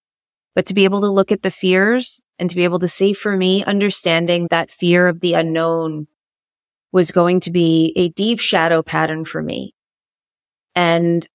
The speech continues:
what used to happen to me was I would start to feel afraid and, and I would stop. I would just stop moving. And it locked me up in that fear. And it'd be in this holding pattern. And that no longer happens.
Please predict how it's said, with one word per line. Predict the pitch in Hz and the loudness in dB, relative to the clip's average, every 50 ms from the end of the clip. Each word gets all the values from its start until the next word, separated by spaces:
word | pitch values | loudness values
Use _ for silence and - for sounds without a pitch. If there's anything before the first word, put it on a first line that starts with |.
| _ _ _ | _ _ _
what | - - 185 185 - | -2 0 2 2 2
used | - 190 214 226 - - | 2 2 2 2 2 0
to | - | 0
happen | 175 175 170 165 - 170 170 | 0 0 -4 -4 -4 -6 -4
to | - 165 | -4 -2
me | 160 165 160 160 | -2 0 0 2
was | 156 165 160 160 156 156 156 - - - | 2 2 2 2 2 0 -2 -4 -4 0
I | 170 165 | 0 2
would | 160 165 156 | 2 0 -2
start | - - 170 156 - | 0 0 0 -2 -2
to | - 180 | -4 -8
feel | - - 180 180 185 | -4 -2 0 0 0
afraid | 180 - - 170 165 160 165 170 170 | -2 -4 -4 -2 0 2 2 2 0
and, | 170 - - | -2 -4 -4
and | - 180 165 160 | -6 -4 -2 0
I | 160 | -2
would | 170 165 - | -2 -2 -4
stop. | - - - - - - 269 - - - _ _ _ _ _ _ _ _ _ _ _ _ _ _ _ _ _ _ _ _ _ | -4 -6 -4 -2 2 2 2 2 0 -4 _ _ _ _ _ _ _ _ _ _ _ _ _ _ _ _ _ _ _ _ _
I | - | -4
would | 175 175 | -4 -2
just | 180 - - | 0 0 0
stop | - - 202 214 - | 0 0 0 0 0
moving. | 208 208 233 254 233 - - - - 196 - _ _ _ _ _ _ _ _ _ _ _ _ _ _ - | -2 -2 -2 0 -2 -4 -4 -6 -12 -16 -18 _ _ _ _ _ _ _ _ _ _ _ _ _ _ 0
And | 180 180 175 | 0 2 2
it | 170 - - | 0 -2 0
locked | 185 175 175 165 165 175 - - - - | 0 2 2 2 0 -2 -8 -10 -6 -4
me | 180 175 | -2 0
up | 170 185 214 - 208 | 0 0 0 0 -2
in | 170 165 | -2 -2
that | 156 143 - - | -2 -4 -4 -8
fear. | - - - 240 247 233 - - - 196 - _ _ _ _ _ _ _ _ _ _ _ _ | -10 -6 0 0 0 0 0 -4 -6 -12 -20 _ _ _ _ _ _ _ _ _ _ _ _
And | - 180 | -6 -4
it'd | 175 165 | 0 2
be | 180 175 | 2 4
in | 175 | 4
this | 180 175 - | 2 0 0
holding | - - 185 202 214 254 247 226 | 0 2 0 2 2 2 0 0
pattern. | 208 - - - - - - 69 - 202 - _ _ _ _ _ _ _ _ _ _ _ _ _ _ _ _ _ _ _ | 0 -2 -4 -4 -4 -6 -8 -8 -10 -14 -16 _ _ _ _ _ _ _ _ _ _ _ _ _ _ _ _ _ _ _
And | 175 170 170 170 175 175 170 - - - | 0 0 2 2 0 -2 -4 -6 -6 -2
that | - 185 185 - - _ _ _ | -2 0 0 -2 -6 _ _ _
no | - 202 214 208 202 | -4 0 0 2 2
longer | 196 196 190 175 175 165 | 2 2 2 2 0 -2
happens. | 156 - 202 202 190 - - 104 87 - 196 202 - - - | 0 -2 -2 -2 -2 -2 -6 -6 -6 -10 -12 -12 -12 -12 -14